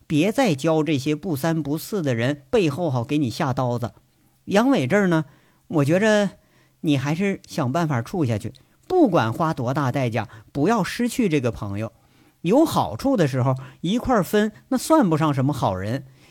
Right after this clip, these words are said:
有难的时候一块儿当才算得上朋友呢。这次的事儿不是他替你捂着，那还真麻烦。这东西要真见光了，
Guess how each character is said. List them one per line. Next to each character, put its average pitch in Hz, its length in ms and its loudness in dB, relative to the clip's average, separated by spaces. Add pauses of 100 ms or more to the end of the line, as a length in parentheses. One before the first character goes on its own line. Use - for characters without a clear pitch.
有 180 300 6
难 285 220 4
的 196 120 4
时 190 100 -2
候 240 100 4
一 233 140 2
块 262 200 2
儿 - 40 2
当 269 300 4
才 190 120 4
算 185 200 0
得 147 80 2
上 151 160 2
朋 117 240 -2
友 131 140 2
呢。 117 120 -2 (640)
这 320 220 6
次 240 180 0
的 180 140 2
事 202 100 2
儿 170 140 2 (260)
不 277 160 2
是 302 100 4
他 294 280 0
替 294 180 2
你 185 160 2
捂 139 220 -2
着， 135 200 -2
那 214 60 -2
还 226 80 -2
真 330 180 2
麻 156 340 4
烦。 135 200 -2 (320)
这 294 160 6
东 254 220 6
西 262 60 6
要 226 120 4
真 262 160 2
见 240 220 4
光 180 200 4
了， 160 140 2